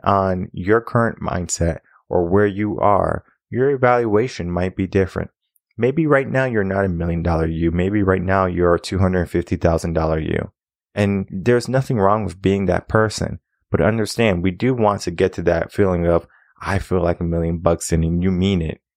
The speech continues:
And you can always achieve that. It's important that you realize that the million dollar self you is just the highest potential you.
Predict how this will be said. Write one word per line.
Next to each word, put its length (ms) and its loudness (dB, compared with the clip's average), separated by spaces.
And 180 -2
you 120 2
can 120 0
always 360 2
achieve 420 0
that. 300 -2
It's 160 0
important 440 0
that 160 2
you 120 0
realize 720 2
that 120 0
the 100 -8
million 360 0
dollar 260 2
self 400 -2
you 640 0
is 140 -6
just 280 0
the 100 -2
highest 600 -2
potential 500 -2
you. 400 -4